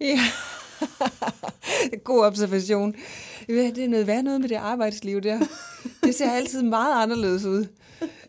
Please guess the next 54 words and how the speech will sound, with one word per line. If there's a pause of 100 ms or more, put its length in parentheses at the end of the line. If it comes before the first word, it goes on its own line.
(120)
End
hvad
man
går
og
brygger
på.
Sådan
har
jeg
det
i
hvert
fald
også. (200)
Nu
skal
jeg
jo
ikke
generalisere,
men
jo, (180)
det
ser
virkelig
anderledes
ud. (320)
Men
jeg
kan
ikke
meget
genkende
til
det,
du
siger. (1000)
Altså,
jeg, (140)
men
jeg, (880)
vi
kan
jo
ikke
have
den
ene
uden
at
have
den
anden.